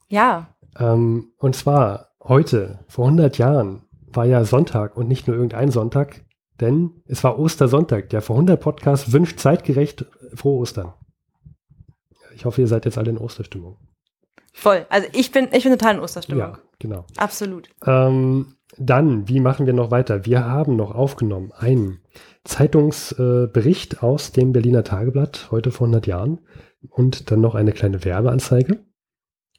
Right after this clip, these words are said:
Speaker 2: Und dann kommt erst Louis' Bericht aus Marokko. Und ich bin mir nicht mehr sicher, ob ich zum Anfang gesagt habe, warum wir jetzt ein Interview von Hindenburg am Ende noch haben.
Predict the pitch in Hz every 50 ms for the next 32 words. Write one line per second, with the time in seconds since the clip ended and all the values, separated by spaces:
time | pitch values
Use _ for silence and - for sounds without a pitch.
0 | _ - 120 110 - - 104 113 131 123 113 - - 110 104 - 95 92 95 92
1 | - - - 107 - - 110 110 113 113 - - - 104 107 - - 113 113 104
2 | - 110 110 110 123 127 - 165 156 151 127 135 131 - - - - - - -
3 | _ _ _ _ _ _ _ _ _ _ _ _ _ _ _ _ - - - -
4 | - 123 131 143 139 139 135 - - 117 104 95 101 117 - - 135 113 104 110
5 | 101 - - 107 95 104 110 - 127 113 104 104 95 87 101 101 - - - -
6 | 117 117 113 117 120 117 117 117 - - _ _ _ - 101 95 95 90 98 110
7 | 120 135 135 127 127 120 120 113 113 110 - - - 113 104 104 107 113 - 123
8 | 110 104 - 107 110 107 107 107 107 107 107 - - 110 101 98 95 107 120 127
9 | - 120 107 95 104 95 95 95 - - - - _ _ _ - - 117 104 92
10 | 92 98 98 95 92 95 92 92 - - 95 92 101 113 135 - _ _